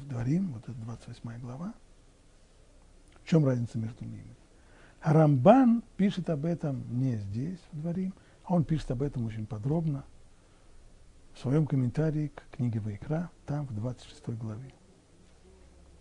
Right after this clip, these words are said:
И утверждает он там, что перв-, первые предупреждения, эти первые проклятия в книге Ваикра, касаются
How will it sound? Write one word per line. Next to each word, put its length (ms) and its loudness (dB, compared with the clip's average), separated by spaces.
И 60 8
утверждает 600 8
он 140 2
там, 320 4
что 480 -4
перв-, 400 8
первые 460 8
предупреждения, 920 -6
эти 120 -4
первые 360 0
проклятия 440 -4
в 40 -20
книге 260 -6
Ваикра, 440 -6
касаются 880 0